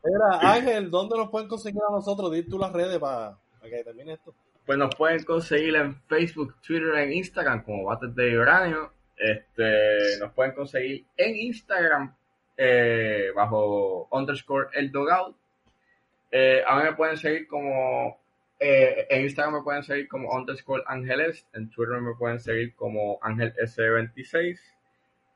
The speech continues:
Speaker 2: y en Letterboxd como Ángel Esteban Serrano. Y al Cabeza Chito de Luismi lo pueden conseguir en todas las, en todas las redes sociales como Luismi underscore underscore.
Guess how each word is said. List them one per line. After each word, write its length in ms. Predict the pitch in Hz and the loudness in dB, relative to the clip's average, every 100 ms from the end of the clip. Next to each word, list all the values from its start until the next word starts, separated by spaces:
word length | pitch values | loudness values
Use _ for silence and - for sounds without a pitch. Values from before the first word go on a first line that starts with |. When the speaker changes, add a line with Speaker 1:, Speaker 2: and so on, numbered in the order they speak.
| _ _ | _ _
Speaker 2:
y 420 | 170 196 196 190 - | -2 -2 -2 -6 0
en 380 | 170 170 170 165 156 | 2 2 -2 -2 2
Letterboxd 640 | 165 160 156 151 - _ | 4 2 -4 -8 -8 _
como 220 | 123 113 | -4 -2
Ángel 180 | 110 110 | 0 0
Esteban 340 | 117 120 110 107 | 0 -2 -2 -2
Serrano. 520 | 110 101 90 82 - | -4 -4 -4 -6 -12
Y 340 | 127 135 135 | -6 -4 2
al 220 | 123 113 117 | 2 2 0
Cabeza 380 | 107 110 117 | 0 0 -2
Chito 460 | 113 110 110 120 135 | -8 -10 -4 0 2
de 100 | 147 | 2
Luismi 400 | 170 180 165 151 | 0 -2 -4 -2
lo 180 | 127 107 | -2 -2
pueden 220 | 117 120 | -4 -4
conseguir 520 | 131 131 135 131 143 | -6 -8 -4 -2 -2
en 180 | 123 113 - | -2 -4 -4
todas 220 | 156 156 | -2 0
las, 200 | 151 147 - | 0 -4 -8
en 120 | 120 | -6
todas 200 | 156 165 | -2 -2
las 100 | 156 | 0
redes 200 | 151 151 | -2 -2
sociales 500 | - - 151 151 147 - | -6 -2 0 2 0 -4
como 420 | 139 135 135 - _ _ _ _ - | -6 -4 -8 -10 _ _ _ _ -10
Luismi 500 | 104 139 139 139 131 | -2 -2 -2 -6 -6
underscore 500 | 113 110 - 101 101 | -6 -12 -10 -8 -8
underscore. 380 | 107 107 - | -10 -20 -20